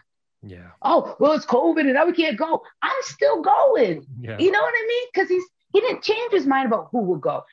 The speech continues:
Speaker 2: Now people don't wanna go. They don't want,
Speaker 1: Yeah.
Speaker 2: you know, I don't know. You gotta edit that, but <laughs>
Speaker 1: Yeah, no,
Speaker 2: people don't
Speaker 1: no.
Speaker 2: wanna go to church.
Speaker 1: No,
Speaker 2: You know
Speaker 1: it's
Speaker 2: what I'm
Speaker 1: true.
Speaker 2: saying? I'm like, I'm like, "Come on, wake up." I never thought I'd see the day.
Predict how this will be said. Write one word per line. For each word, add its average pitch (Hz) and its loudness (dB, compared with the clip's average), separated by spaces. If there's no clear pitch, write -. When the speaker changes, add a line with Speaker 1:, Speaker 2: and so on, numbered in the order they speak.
Speaker 2:
Now 302 -2
people 311 -2
don't 302 0
wanna - 0
go. 127 -6
They 208 -2
don't 233 -2
want, 156 -6
Speaker 1:
Yeah. - -6
Speaker 2:
you 254 0
know, 156 0
I 196 2
don't 175 0
know. 165 0
You 170 0
gotta - 0
edit 175 -4
that, 247 0
but 254 -2
<laughs> - -4
Speaker 1:
Yeah, - 2
no, 131 0
Speaker 2:
people - 4
don't 381 4
Speaker 1:
no. - -
Speaker 2:
wanna 403 2
go 440 0
to 453 2
church. 480 2
Speaker 1:
No, 285 0
Speaker 2:
You 359 6
know 427 0
Speaker 1:
it's 440 -2
Speaker 2:
what - 2
I'm - -2
Speaker 1:
true. - -8
Speaker 2:
saying? - 2
I'm 359 -8
like, 381 0
I'm 359 -4
like, 370 0
"Come 415 0
on, 302 0
wake 381 -2
up." - -2
I 294 0
never 339 0
thought 339 2
I'd 302 0
see 285 0
the 208 -6
day. 466 -2